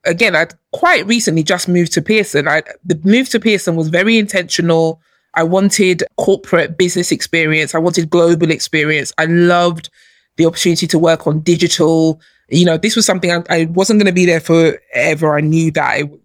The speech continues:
just not something that I would see myself doing long term, but,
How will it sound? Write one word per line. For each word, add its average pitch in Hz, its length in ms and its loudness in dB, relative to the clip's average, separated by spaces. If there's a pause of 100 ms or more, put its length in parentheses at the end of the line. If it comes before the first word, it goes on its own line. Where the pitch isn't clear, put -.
just - 240 -2
not 156 240 0
something 156 320 -2
that 151 80 2
I 151 80 0
would 147 160 -4
see - 140 0
myself 151 320 0
doing 151 160 0
long 208 180 2
term, 156 320 -2
but, 165 280 0